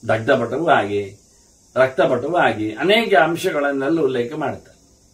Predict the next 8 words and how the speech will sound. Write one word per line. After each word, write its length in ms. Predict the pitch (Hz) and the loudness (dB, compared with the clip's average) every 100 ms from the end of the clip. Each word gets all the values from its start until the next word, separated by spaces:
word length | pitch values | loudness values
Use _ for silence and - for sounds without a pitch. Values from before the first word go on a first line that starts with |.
| _ - | _ -4
ಅದ್ 280 | 120 123 123 | -4 -2 -2
ಇಲ್ಲಿ 180 | 165 | 2
ಹೇಳುವಾಗ 360 | 175 151 143 131 | 2 4 4 2
ಹೇಳ್ತಾನೆ, 640 | 123 110 104 101 110 131 - - - | 2 -2 -4 -6 -6 -8 -12 -20 -8
ಈ 140 | 151 | -4
ರೀತಿಯಾಗಿ 520 | 202 214 170 175 135 139 | -2 -2 2 4 4 2
ಇದನ್ನ 160 | 160 | 0
ನಾನು 360 | 165 156 139 | 0 0 -4